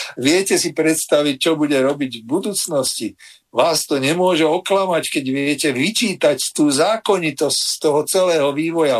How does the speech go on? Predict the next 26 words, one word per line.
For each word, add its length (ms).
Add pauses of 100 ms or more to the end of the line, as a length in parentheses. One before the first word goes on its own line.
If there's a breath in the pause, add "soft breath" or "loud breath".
procesu. 640 (640 loud breath)
Takže 480 (340 loud breath)
nezáleží 880
na 220
tom, 320
aby 340
rozhodovala 800
väčšina, 800 (180)
z 200
tých, 260 (220)
ktorí 600
nevedia, 720
o 160
čom 240
a 320
ako 240
majú 180
rozhodovať. 540
Záleží 560
na 160
tom, 400 (400 loud breath)
aby 320
rozhodovala 840
tá 200
menšina, 960
ale 560